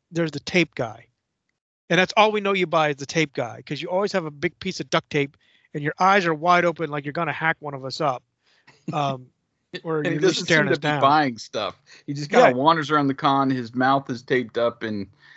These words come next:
Speaker 2: you're like, uh, "What's up, dude?
Speaker 1: Yeah.
Speaker 2: You
Speaker 1: We're
Speaker 2: paid
Speaker 1: like,
Speaker 2: twenty
Speaker 1: "Uh,"
Speaker 2: bucks just to stalk people, or don't get it."
Speaker 1: Right.
Speaker 2: <laughs>
Speaker 1: But the one that got me,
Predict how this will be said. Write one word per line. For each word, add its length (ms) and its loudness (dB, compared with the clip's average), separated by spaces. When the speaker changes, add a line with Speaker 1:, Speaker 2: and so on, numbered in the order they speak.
Speaker 2:
you're 160 -4
like, 400 -2
uh, 220 -6
"What's 280 0
up, 180 4
dude? 260 -6
Speaker 1:
Yeah. 280 -6
Speaker 2:
You 120 -10
Speaker 1:
We're 120 0
Speaker 2:
paid 40 6
Speaker 1:
like, 120 2
Speaker 2:
twenty 160 0
Speaker 1:
"Uh," 80 -4
Speaker 2:
bucks 260 4
just 200 -6
to 60 -10
stalk 360 0
people, 280 -6
or 600 -2
don't 220 0
get 160 -4
it." 140 -10
Speaker 1:
Right. 360 2
Speaker 2:
<laughs> 120 -12
Speaker 1:
But 180 -6
the 80 -4
one 320 -2
that 160 0
got 260 2
me, 400 -6